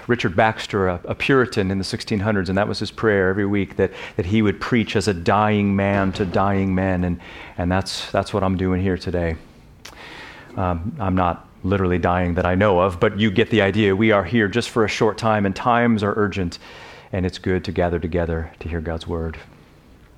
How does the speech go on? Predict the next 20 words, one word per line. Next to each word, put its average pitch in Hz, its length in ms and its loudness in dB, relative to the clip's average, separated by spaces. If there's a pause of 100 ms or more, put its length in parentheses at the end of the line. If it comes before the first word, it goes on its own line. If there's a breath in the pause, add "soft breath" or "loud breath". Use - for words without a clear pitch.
(1700 loud breath)
Well, 127 100 6
I 120 40 6
want 143 120 6
to 127 60 2
begin 123 260 4
by 117 80 4
saying 107 600 2 (920 loud breath)
that 113 480 2 (1900)
to - 120 0
belong 139 880 4 (420)
to 147 120 0
the 117 120 0
church - 720 -2 (1900 loud breath)
is - 220 2 (380)
infinitely 151 760 4
more 123 300 6
significant 107 760 0
than 101 160 0
most 98 280 0
people 80 480 -4